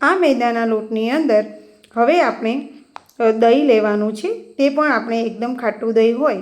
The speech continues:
તેવું જ લેવાનું છે, કેમ કે આપણે ઘરના બેઝિક સામાનથી જ આજે આપણે, અ, બનાવવાના છીએ. એટલા માટે જ અત્યારે આપણે એક વાટકી જેટલું અંદર ખાટું દહીં એડ કરીશું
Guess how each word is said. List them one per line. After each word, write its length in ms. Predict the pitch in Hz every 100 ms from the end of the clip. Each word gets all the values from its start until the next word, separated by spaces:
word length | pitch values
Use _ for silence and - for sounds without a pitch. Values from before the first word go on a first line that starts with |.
| - -
તેવું 280 | 214 220
જ 20 | 220
લેવાનું 460 | 202 202 196 208
છે, 260 | 208 220 - - _ _
કેમ 160 | 247 254
કે 180 | 277
આપણે 320 | 262 226 226 233
ઘરના 380 | 220 220 226
બેઝિક 400 | 262 254 208 214
સામાનથી 600 | 214 214 202 214 226 294
જ 160 | 247 -
આજે 340 | - 208 220
આપણે, 340 | 214 214 220 185 - - _
અ, 100 | 233
બનાવવાના 840 | 226 226 208 202 202 208 208 254 359 -
છીએ. 420 | - - 196 180 - - _
એટલા 240 | - 233 277
માટે 320 | 277 269 269
જ 60 | 277
અત્યારે 420 | 262 - 214 214
આપણે 260 | 208 220
એક 280 | 220 269 294
વાટકી 300 | 277 294 233
જેટલું 360 | 196 202 202 208
અંદર 260 | 196 196
ખાટું 380 | 202 208 202 208
દહીં 240 | 196 220 285
એડ 200 | 202 214
કરીશું 640 | 202 190 196 - 294 -